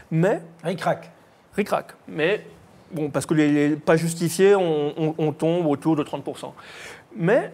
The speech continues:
Speaker 1: les moins de cinquante ans, pour les trente-neuf, quarante-neuf ans, on aboutit à quarante-cinq pour cent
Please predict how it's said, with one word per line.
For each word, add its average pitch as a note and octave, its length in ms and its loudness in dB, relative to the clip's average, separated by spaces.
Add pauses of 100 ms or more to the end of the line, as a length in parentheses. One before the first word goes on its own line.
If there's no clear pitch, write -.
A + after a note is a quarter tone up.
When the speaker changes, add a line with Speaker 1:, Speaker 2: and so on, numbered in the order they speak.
(220)
Speaker 1:
les D3+ 120 0
moins F#3+ 220 0
de E3+ 180 -2
cinquante C3+ 360 -10
ans, - 140 -4 (1080)
pour E3 100 -4
les D3 80 0
trente-neuf, A#3 440 0 (300)
quarante-neuf E3+ 600 -2
ans, B3 220 -2 (260)
on E3 120 0
aboutit D#3+ 520 0 (100)
à F3+ 280 0 (460)
quarante-cinq G#3 360 0
pour F3+ 180 -8
cent A3 200 -4